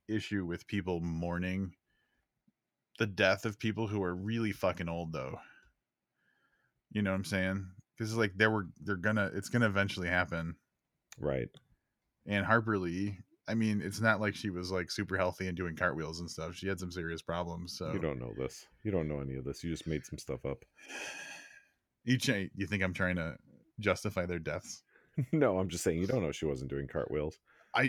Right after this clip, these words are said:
Speaker 1: I think you just hit on something really great. What if we could commit, like, euthanasia after the fact? Like, they already died. We just make it sound like it was the right choice.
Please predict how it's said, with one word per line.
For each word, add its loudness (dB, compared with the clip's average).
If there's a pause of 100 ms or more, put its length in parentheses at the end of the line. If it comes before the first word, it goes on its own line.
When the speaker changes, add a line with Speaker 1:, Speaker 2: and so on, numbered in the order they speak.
Speaker 1:
I 4
think 2
you 2
just 4
hit 2
on 6
something 0
really 0
great. -2
What 2
if 0
we 4
could 0
commit, 0
like, -4
euthanasia 0
after 2
the 2
fact? 2
Like, 0
they 6
already 8
died. 2
We 0
just -2
make 0
it -6
sound -2
like -6
it -6
was -8
the -6
right -4
choice. -8